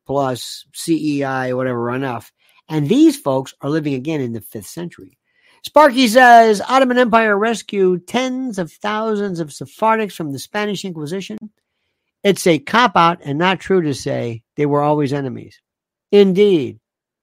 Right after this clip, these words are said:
Indeed. I don't really know, very frankly, uh, uh, who is, uh, <laughs> YouTube. V-,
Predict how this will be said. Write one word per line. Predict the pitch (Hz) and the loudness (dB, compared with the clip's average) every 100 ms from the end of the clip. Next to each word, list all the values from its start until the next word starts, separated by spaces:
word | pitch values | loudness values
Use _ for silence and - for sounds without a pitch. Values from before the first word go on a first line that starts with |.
| _ _ _ | _ _ _
Indeed. | 190 196 185 190 170 127 113 _ _ _ _ _ | 0 2 4 2 2 -4 -10 _ _ _ _ _
I | - 349 | 0 2
don't | 269 | 2
really | 190 165 | 0 0
know, | 160 156 | 0 -2
very | 160 165 160 | -2 -2 -2
frankly, | 147 185 185 170 160 170 _ _ | -2 -6 -4 -4 -6 -8 _ _
uh, | 143 135 131 131 - 247 | -6 -4 -6 -10 -20 -18
uh, | 160 131 127 127 | -10 -10 -10 -12
who | 123 196 240 160 170 202 | -6 -2 2 2 0 -4
is, | 160 156 151 165 143 - | -8 -8 -8 -8 -10 -12
uh, | 143 135 127 127 123 _ - - | -10 -8 -6 -8 -12 _ -20 -16
<laughs> | - - _ _ - | -14 -14 _ _ 0
YouTube. | 190 - - 196 190 - - _ - _ _ _ _ _ - _ _ _ _ _ _ _ _ | 0 0 -6 -4 -4 -6 -16 _ -20 _ _ _ _ _ -20 _ _ _ _ _ _ _ _
V-, | 123 123 | -16 -16